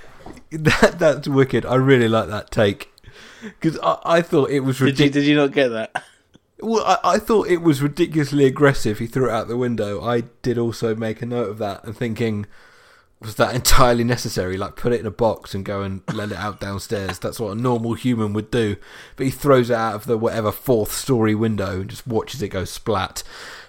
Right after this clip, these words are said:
Speaker 1: But <laughs> the fact he's a, a recent vegetarian really is, I, I'd not, I'd not taken that into account.
Speaker 2: Talking about the state of our world and all the cruel things we do on the planet.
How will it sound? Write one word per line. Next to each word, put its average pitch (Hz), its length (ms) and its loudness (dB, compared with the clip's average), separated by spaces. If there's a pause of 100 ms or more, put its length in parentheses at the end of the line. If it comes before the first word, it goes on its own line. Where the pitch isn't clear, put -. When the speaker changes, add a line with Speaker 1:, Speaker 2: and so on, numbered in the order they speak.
(140)
Speaker 1:
But - 340 0 (120)
<laughs> - 140 -20 (200)
the 285 180 2
fact - 320 2
he's 147 220 2
a, 127 120 0 (140)
a 147 60 4
recent 143 460 2
vegetarian 120 800 4
really 117 360 4
is, 101 280 -4 (220)
I, 120 180 -6
I'd 120 200 -6
not, 117 340 -2 (400)
I'd 135 160 -2
not 143 200 0
taken 123 380 2
that 117 160 0
into 110 240 -4
account. 101 420 -4 (920)
Speaker 2:
Talking 120 420 -6
about 113 220 -4
the 120 80 -8
state 113 300 0
of 104 120 -8
our 104 140 0
world 101 480 -2
and 95 140 -14
all 101 160 -10
the 98 140 -8
cruel 104 260 -8
things 104 300 -12
we 104 80 -8
do 104 220 -4
on 101 80 -8
the 98 60 -8
planet. 95 520 -6